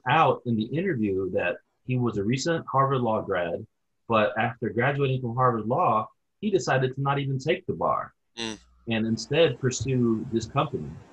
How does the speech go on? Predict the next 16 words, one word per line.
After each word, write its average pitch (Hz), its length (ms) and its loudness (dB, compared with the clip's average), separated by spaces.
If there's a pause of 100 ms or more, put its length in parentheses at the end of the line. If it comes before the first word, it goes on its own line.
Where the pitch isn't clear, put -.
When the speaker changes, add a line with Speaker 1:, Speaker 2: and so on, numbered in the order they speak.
(480)
Speaker 1:
And, 104 440 0
um, 92 380 -2 (520)
one, 123 580 2
I 117 120 0
think 117 340 -4 (720)
that's 131 200 -2
awesome. 98 480 0 (160)
Two, 170 360 4
I 110 80 0
think 135 220 -4
that 160 240 0
might 156 160 2
actually 156 380 -2
be 131 360 -2 (320)
kind 135 240 4
of, 120 260 4